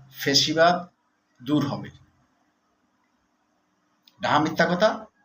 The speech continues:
ওই সমস্ত রাজনৈতিক দলের কাছে বিনীত বিনয়ের সাথে আমি প্র-, আমার প্রশ্ন, তারা যেন এটা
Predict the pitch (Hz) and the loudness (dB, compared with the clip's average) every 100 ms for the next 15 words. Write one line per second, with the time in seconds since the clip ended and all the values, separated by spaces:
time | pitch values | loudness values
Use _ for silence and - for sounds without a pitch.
0 | _ _ _ - 113 151 156 165 143 139 | _ _ _ -10 -4 -4 -2 2 2 2
1 | 143 151 135 135 - - 196 - - _ | -2 -4 -4 -4 -4 -4 -4 -6 -16 _
2 | _ _ _ _ _ _ _ _ - - | _ _ _ _ _ _ _ _ -10 0
3 | 175 208 208 185 185 202 196 180 185 160 | 2 6 4 6 6 6 6 2 2 2
4 | 156 143 120 143 139 127 - 208 262 - | 0 -4 -2 -2 -2 -4 -2 -2 -2 -8
5 | _ _ _ _ _ _ _ _ _ _ | _ _ _ _ _ _ _ _ _ _
6 | _ _ - 127 135 147 156 170 | _ _ -4 0 2 2 2 0